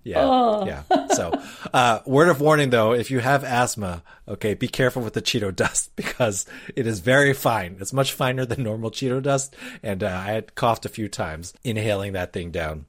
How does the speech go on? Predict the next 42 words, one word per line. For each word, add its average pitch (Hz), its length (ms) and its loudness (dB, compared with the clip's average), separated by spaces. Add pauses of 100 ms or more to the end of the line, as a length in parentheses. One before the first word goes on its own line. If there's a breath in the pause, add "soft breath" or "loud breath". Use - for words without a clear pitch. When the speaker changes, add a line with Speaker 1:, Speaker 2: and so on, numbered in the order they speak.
(160)
Speaker 1:
No 95 200 -6
pun 101 200 -4
intended. 76 460 -10 (320 loud breath)
Speaker 2:
Wow. 170 280 4
Speaker 1:
Um, 151 140 -4
a, - 80 -6 (420)
a 139 60 2
couple 175 300 4
lessons 160 360 4
learned 123 320 4
from 107 520 2 (200)
day 127 220 6
two. 123 460 2 (100)
You 139 100 -2
know, 131 80 4
mobile 165 260 8
ordering 160 360 8
is 143 100 2
still 151 200 4
good, 131 300 4
but 127 120 2
it's 120 140 -2
not 131 240 2
as 120 320 2
good. 139 360 2 (120)
I 113 440 0 (180)
mobile 123 380 4
ordered 131 480 4 (220)
while 113 200 4
I 120 40 6
was 113 120 2
on 110 120 0
Jungle 117 300 2
Cruise, 120 480 0 (260 loud breath)
a 110 80 -8
Dole 110 240 2
Whip 120 220 4
at 107 80 0
Aloha 110 380 4
Isle, 117 440 4
and 101 220 -2
I, 90 240 -8